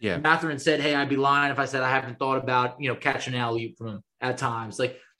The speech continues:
Speaker 2: that's what happens when you bring in a special talent like that. We talked about how that's that first building block that can convince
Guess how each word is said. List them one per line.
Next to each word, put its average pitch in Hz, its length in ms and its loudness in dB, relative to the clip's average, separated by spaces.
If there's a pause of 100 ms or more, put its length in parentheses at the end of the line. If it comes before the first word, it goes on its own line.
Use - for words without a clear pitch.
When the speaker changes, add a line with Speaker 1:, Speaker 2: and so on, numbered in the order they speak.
(140)
Speaker 2:
that's 170 380 -4
what 202 120 -4
happens 170 420 -4
when 147 100 -2
you 147 120 0
bring 135 420 -2
in 156 100 -2
a 123 60 -8
special 143 380 -8
talent 135 320 -4
like 120 140 -10
that. 127 140 -2
We 131 120 -4
talked 190 360 -6
about 113 200 -12 (260)
how 147 180 -2
that's 165 420 -4
that - 260 -6 (180)
first 190 520 2
building 156 500 6
block 110 340 -8 (300)
that 135 160 0
can 147 140 -2
convince 143 600 -4